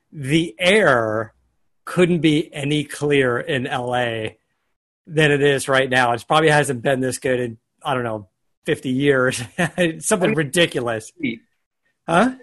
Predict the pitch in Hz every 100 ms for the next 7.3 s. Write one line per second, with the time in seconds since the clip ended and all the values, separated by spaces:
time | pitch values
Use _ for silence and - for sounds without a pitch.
0 | 196 190 - 175 147 175 180 156 - 143
1 | 127 120 - 131 110 - - 113 123 120
2 | 117 113 113 120 113 110 131 120 110 113
3 | 113 127 127 120 110 113 110 113 117 113
4 | - - 123 120 110 127 131 - 117 107
5 | 113 117 117 120 123 120 117 147 135 -
6 | 107 - 117 - 269 262 165 - _ -
7 | 147 156